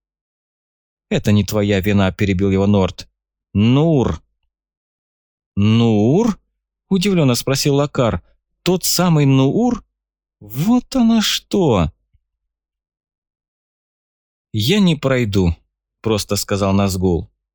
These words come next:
Он обнял Ла за плечи и повёл её к выходу.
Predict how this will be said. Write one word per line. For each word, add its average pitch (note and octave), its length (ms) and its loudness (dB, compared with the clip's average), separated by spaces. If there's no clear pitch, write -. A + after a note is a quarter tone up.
Он G#2+ 300 0
обнял G#2 460 0
Ла G2+ 300 -2
за F2 200 -2
плечи C#3 400 -4
и - 120 -6
повёл G2 380 0
её G2 120 0
к - 120 -12
выходу. E2+ 460 -4